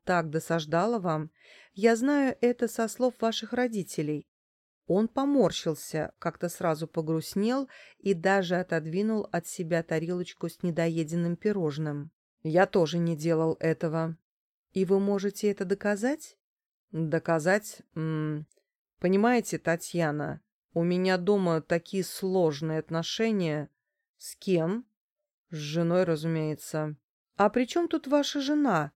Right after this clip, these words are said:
удивилась я. «Я вас спрашиваю про ваше алиби». «Да понимаете, как бы вам сказать, есть некоторые обстоятельства». Ну точно, юлит.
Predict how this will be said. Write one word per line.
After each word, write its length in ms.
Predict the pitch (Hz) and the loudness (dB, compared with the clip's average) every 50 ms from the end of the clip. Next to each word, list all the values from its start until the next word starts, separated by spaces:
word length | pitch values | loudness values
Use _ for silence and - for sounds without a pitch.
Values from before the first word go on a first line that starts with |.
| _ _ _ | _ _ _
удивилась 640 | 175 160 147 165 170 165 165 151 151 147 - - - | -6 -4 -2 -2 -2 0 0 0 -2 -4 -6 -8 -4
я. 300 | 160 160 147 143 143 - _ _ _ - - - _ | -4 -2 -2 -4 -6 -10 _ _ _ -20 -20 -20 _
«Я 260 | - - 175 202 226 240 | -6 2 6 6 6 6
вас 220 | 277 285 277 - | 4 0 -2 -4
спрашиваю 640 | - - 202 208 220 240 - - - 247 262 254 | -4 -2 0 0 0 0 -2 -6 -6 -4 -4 -4
про 260 | 233 - 185 185 180 165 | -2 0 2 2 2 2
ваше 440 | 175 190 202 214 - - 247 - - _ - | 2 0 0 -2 -4 -4 -4 -6 -4 _ -2
алиби». 680 | 170 170 175 190 214 240 254 220 202 190 160 147 151 - _ _ _ _ _ _ - | 2 2 4 4 4 2 0 0 0 -2 -2 -2 -4 -8 _ _ _ _ _ _ -4
«Да 240 | 165 165 160 185 | -2 2 2 2
понимаете, 960 | 180 - 190 190 196 196 202 208 202 190 175 - - - - 160 156 156 143 - _ | 2 4 2 4 4 4 4 4 4 2 2 -2 -4 -6 -4 -2 -2 -4 -6 -6 _
как 200 | - 226 226 208 | 2 2 2 4
бы 140 | 208 220 202 | 2 4 4
вам 160 | 202 196 190 | 4 2 2
сказать, 800 | - - - 214 208 202 185 180 165 170 156 - - - - _ _ _ | -2 -4 -2 0 0 2 4 4 4 4 2 -2 -12 -20 -20 _ _ _
есть 400 | 175 180 185 202 196 - - - | -2 2 2 2 0 0 -4 -2
некоторые 540 | 196 202 196 - 180 - 196 185 185 180 - | -2 0 0 -2 -4 -2 0 2 2 2 2
обстоятельства». 1500 | - - 185 185 - - - - 220 220 226 240 262 269 - - 190 156 - - - - 156 160 165 165 165 160 - _ _ _ _ _ _ _ _ _ | 2 -2 -4 -4 -4 -12 -6 -2 0 0 2 2 0 0 0 -2 -2 -2 -2 -8 -10 -6 -2 0 2 2 0 -2 -4 _ _ _ _ _ _ _ _ _
Ну 200 | - 220 254 302 | -4 -2 -2 -2
точно, 600 | 302 - _ - 277 196 156 - - - 170 170 175 | -4 -4 _ 2 2 2 2 0 -4 -4 -2 -2 -2
юлит. 540 | 180 220 254 247 233 190 151 - - - | -2 -2 -4 -2 -2 -2 -2 -2 -6 -14